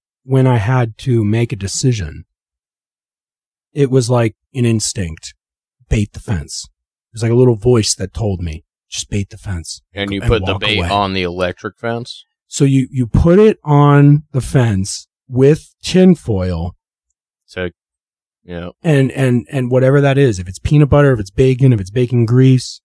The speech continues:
Speaker 1: whatever you can do to get that bear to be curious enough based on the
Speaker 2: That
Speaker 1: aroma
Speaker 2: zap.
Speaker 1: to bite it or lick it,
Speaker 2: Mm-hmm.
Speaker 1: then you zap it. It knows that, that f-,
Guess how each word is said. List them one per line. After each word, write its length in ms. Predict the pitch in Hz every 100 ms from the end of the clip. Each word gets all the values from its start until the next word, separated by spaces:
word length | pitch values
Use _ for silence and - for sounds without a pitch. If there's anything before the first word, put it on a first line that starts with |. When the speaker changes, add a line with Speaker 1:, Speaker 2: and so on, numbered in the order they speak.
| _ _ _ _ _
Speaker 1:
whatever 380 | 135 127 139 160
you 140 | 160
can 220 | 147 135 120
do 220 | 127 139
to 80 | 110
get 280 | 104 143 -
that 200 | 143 - _ _ _ -
bear 260 | 147 156
to 120 | 156 131
be 100 | 123 -
curious 560 | - 185 208 220 214
enough 400 | 185 170 175 160
based 360 | 143 143 151 -
on 140 | 143
the 120 | 139 127
Speaker 2:
That 320 | 117 - 156
Speaker 1:
aroma 300 | 156 170 165 101
Speaker 2:
zap. 340 | - 95 101 _
Speaker 1:
to 180 | - 156
bite 420 | 113 110 151 190
it 140 | 208 180
or 120 | 151
lick 340 | 143 185 185
it, 200 | 120 104 - _ 95
Speaker 2:
Mm-hmm. 420 | 90 90 87 92 95 _ _ _ -
Speaker 1:
then 340 | 135 151 170
you 160 | 156 151
zap 500 | 117 156 190 208 -
it. 240 | 120 117 -
It 200 | - 131
knows 460 | 131 135 156 180 165
that, 120 | 147
that 140 | 151 139
f-, 20 | -